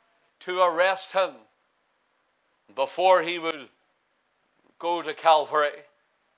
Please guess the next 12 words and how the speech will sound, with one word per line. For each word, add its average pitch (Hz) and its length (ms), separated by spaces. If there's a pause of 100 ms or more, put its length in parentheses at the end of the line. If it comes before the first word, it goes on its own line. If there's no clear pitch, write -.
(680)
What 175 160
a 196 80
Savior! 165 680 (640)
Oh, 214 380
he's 202 300
precious 196 680
to - 140
me. 180 380 (1700)
He's - 220
precious 226 760
to 196 140
us. - 640